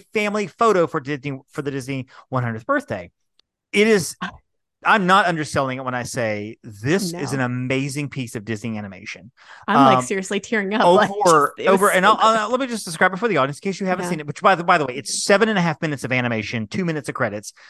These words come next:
Speaker 1: Guys,
Speaker 2: Yeah.
Speaker 1: a-, out there, it's on Disney Plus right now. You could watch it at a,
Speaker 2: Mm-hmm.
Speaker 1: at some red lights. You could watch it. Uh, pull into a parking lot and
Speaker 2: We
Speaker 1: watch
Speaker 2: don't
Speaker 1: it on your
Speaker 2: recommend
Speaker 1: phone if you
Speaker 2: that.
Speaker 1: need to.
Speaker 2: Pu-,
Speaker 1: Don't
Speaker 2: pull it into
Speaker 1: recommend it,
Speaker 2: parking
Speaker 1: you know,
Speaker 2: lot. <laughs>
Speaker 1: but, like, I've already seen it three or four times, and Jen saw it, you know, earlier today for the first time.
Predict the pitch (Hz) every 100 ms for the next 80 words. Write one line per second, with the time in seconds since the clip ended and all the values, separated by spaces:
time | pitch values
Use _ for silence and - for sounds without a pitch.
0 | _ _ 160 151 127 - 170 165 175 175
1 | 165 156 156 156 156 139 127 123 113 101
2 | 87 143 170 139 135 143 143 135 180 170
3 | 135 113 - - - 202 151 156 127 110
4 | 120 113 104 - - - - - 165 139
5 | 123 190 185 175 175 165 143 220 233 240
6 | 233 240 220 208 180 120 117 107 262 214
7 | - 240 202 208 196 185 180 135 - -
8 | 233 190 185 170 170 190 196 - 196 135
9 | 156 147 143 139 117 110 110 131 117 117
10 | 151 147 131 156 135 127 147 135 123 123
11 | 113 110 135 117 123 - 113 104